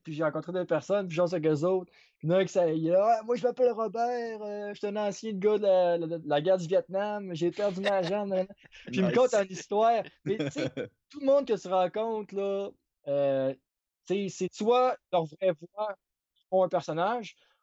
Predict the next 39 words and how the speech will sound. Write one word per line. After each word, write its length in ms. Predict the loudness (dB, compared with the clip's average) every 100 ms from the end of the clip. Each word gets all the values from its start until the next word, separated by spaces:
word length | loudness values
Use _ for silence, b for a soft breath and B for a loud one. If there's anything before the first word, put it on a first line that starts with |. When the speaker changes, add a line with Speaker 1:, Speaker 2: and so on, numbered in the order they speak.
| _ -12
Speaker 1:
ou 80 | -10
soit 540 | -8 -2 2 2 0 _
ils 80 | -16 -12 -4
font 200 | -2 0
une 140 | -2
voix, 500 | 0 2 4 4 4
euh, 440 | 2 2 0 -2
modifiée. 480 | -4 -4 -8 -8 -8
C'est-à-dire 340 | -8 -8 -8 -6
que, 160 | -6
tu 180 | -4 -4
sais, 60 | -4 b b b _ _
euh, 180 | 0 2
mettons, 460 | 2 2 2 4 4
euh, 460 | 4 4 4 2
je 80 | 0
sais 60 | -4
pas, 120 | -4
tu 100 | -4
me 60 | -2
crées 240 | 2 2
le 60 | 2
serveur, 360 | -2 0 0
c'est 180 | -2 -6
soit 240 | 0 0
je 140 | 0 0
vais 80 | 0
parler, 280 | 2 2
mettons, 220 | 0 0 -2
de 40 |
ma 80 | -2
voix 240 | -2 -4
de 60 | -2
même, 180 | -2 -2
ou 60 |
soit 120 | -4
je 60 | -4
vais 60 | 2
faire « 200 | 2